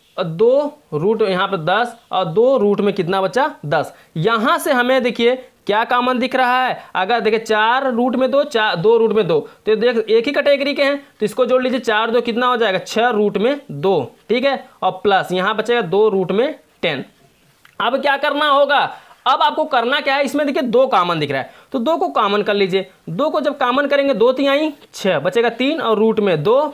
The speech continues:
प्लस दो एक का दो, एक, एक लिखा नहीं जाता रूट के पहले। ठीक है, और रूट में कितना हो जाएगा? टेन। तो इतना मात्रक क्या हो जाएगा दोस्तों? ये आपका आंसर हो जाएगा। ठीक है, इसी को आपको क्या कर देना होगा? आंसर कर देना होगा। क्वेश्चन नंबर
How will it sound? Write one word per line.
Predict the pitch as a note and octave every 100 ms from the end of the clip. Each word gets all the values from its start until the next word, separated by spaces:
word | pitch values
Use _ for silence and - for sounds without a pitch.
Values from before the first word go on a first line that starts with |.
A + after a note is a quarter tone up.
| -
प्लस | G#3 G3+ F3
दो | D#3 C4
एक | C4+ C#4
का | D4+ D#4+ - _ D#3+
दो, | F3 D#3
एक, | G#3+ C4+
एक | C4 A3
लिखा | A3 F#3+ A3+
नहीं | A#3
जाता | A#3 A#3 A#3+
रूट | A#3 A3+
के | B3+
पहले। | B3+ B3+ D4 D4 - - -
ठीक | C#4
है, | D4 C#4+ -
और | F#3 F3+
रूट | A3 A3
में | A3
कितना | G#3 G#3
हो | G3+
जाएगा? | G3+ G3 A#3+ C4 -
टेन। | F3 C3+ - - _ -
तो | A3+
इतना | A#3 A#3 C#4 E4+
मात्रक | E4 C#4 A#3+ A#3+ B3 A#3+
क्या | G#3+ G#3
हो | G#3
जाएगा | A3+ B3 B3
दोस्तों? | A#3+ C4 B3+ D#4 F#4+ F#4+ _
ये | D3 F#3+ D4+
आपका | B3 - - A3+ D4+ - _
आंसर | G3+ G#3+ G3+ A#3
हो | F#3
जाएगा। | F3+ F3 D#3+
ठीक | D#3 B3+ C#4
है, | D#4 D#4 -
इसी | A#3+ A#3+ D#4+
को | D#4+
आपको | C#4 B3 C4
क्या | B3+ G3+
कर | F#3+ G#3
देना | A3 B3
होगा? | C4 C4+ D#4 A3 - _ G3
आंसर | F#3+ F3+ G3 F3
कर | E3 C#3+
देना | C#3+ C#3
होगा। | B2 A#2+
क्वेश्चन | A2+ G#3 A3 C4
नंबर | B3+ B3 B3+